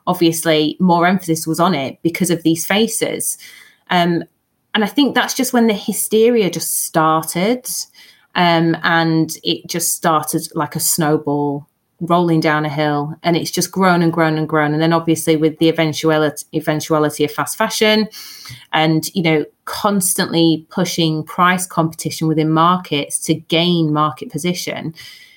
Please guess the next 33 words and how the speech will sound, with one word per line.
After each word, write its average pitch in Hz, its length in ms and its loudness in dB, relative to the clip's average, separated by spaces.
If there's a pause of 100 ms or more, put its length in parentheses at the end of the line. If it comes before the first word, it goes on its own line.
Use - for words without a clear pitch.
(360)
it's 170 220 0
just 208 320 0
become 185 260 2
this 156 160 2
never-ending 160 640 2
thing. 185 500 -2
And 185 220 4
you 180 60 4
now, 180 580 4
you 175 120 -2
know, 175 80 0
you've 165 240 0
seen 165 600 0
over 170 140 0
the 165 80 0
past 165 320 -4
ten 165 180 0
years 170 380 2
the 165 80 2
rise 160 340 2
of 156 60 -6
influencer 180 600 0
culture, 151 600 -4 (640)
um, 156 360 0 (540)
which 190 240 0
is 165 440 0 (120)
every 247 340 0
single 202 360 2
brand's 185 420 0
route 165 200 2
to - 120 -6
the 160 80 0
loot 151 380 2